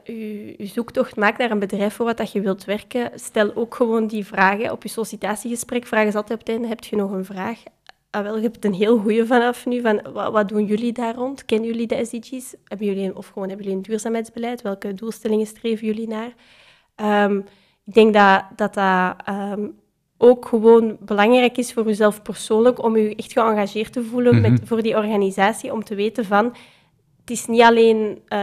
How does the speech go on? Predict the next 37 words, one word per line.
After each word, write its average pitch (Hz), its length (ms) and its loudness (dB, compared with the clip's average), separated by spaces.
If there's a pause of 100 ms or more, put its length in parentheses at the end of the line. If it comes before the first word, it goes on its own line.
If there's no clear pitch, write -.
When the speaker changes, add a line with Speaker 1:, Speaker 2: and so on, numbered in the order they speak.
Speaker 1:
de 202 60 -10
cijfertjes 214 680 -4
die 226 140 -6
tellen, 233 340 -4
zij, 190 300 -2
zij 196 160 -8
werken - 280 -10
ook 214 120 -12
echt - 180 -20
mee 196 180 -6
aan, 196 180 -8
eh, 185 160 -10 (200)
aan 202 220 -16 (200)
een 214 180 -4
van 196 120 -8
die 190 120 -10
doelstellingen, 202 600 -14
het 220 120 -16
behaal 190 260 -10
van 202 100 -14
een 190 80 -12
betere 190 360 -14
wereld. - 520 -18 (420)
Dus 214 120 -12
dat 214 160 0
zouden 214 260 -2
mijn 185 160 -6
twee 214 500 -8
voornaamste 196 760 -14 (600)
tips - 360 -20 (120)
zijn. 247 220 -16
Speaker 2:
Oké, 120 360 -2 (220)
en 120 100 4
voor 117 100 6
zo 120 140 6
de, 113 220 6
de, 107 260 6